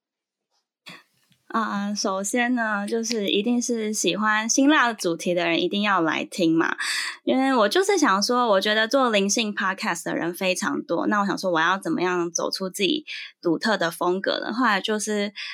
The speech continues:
在接受大家的建议跟自己觉察之后，就发现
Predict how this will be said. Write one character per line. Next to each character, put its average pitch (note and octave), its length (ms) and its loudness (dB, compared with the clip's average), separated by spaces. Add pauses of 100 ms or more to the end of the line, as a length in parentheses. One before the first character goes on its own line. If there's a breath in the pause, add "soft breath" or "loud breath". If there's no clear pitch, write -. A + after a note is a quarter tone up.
(120 loud breath)
在 G3 300 0
接 F#3+ 200 0
受 F#3+ 180 -2
大 F3 180 2
家 E3+ 180 0
的 - 60 -8
建 F3+ 260 2
议 F3+ 120 2
跟 F3 200 0
自 F#3 120 -4
己 - 240 -4
觉 F3 220 -4
察 D#3+ 220 -6
之 D#3+ 60 -6
后， F3 60 -2
就 F#3 100 -2
发 F3 240 -2
现 F3 320 -2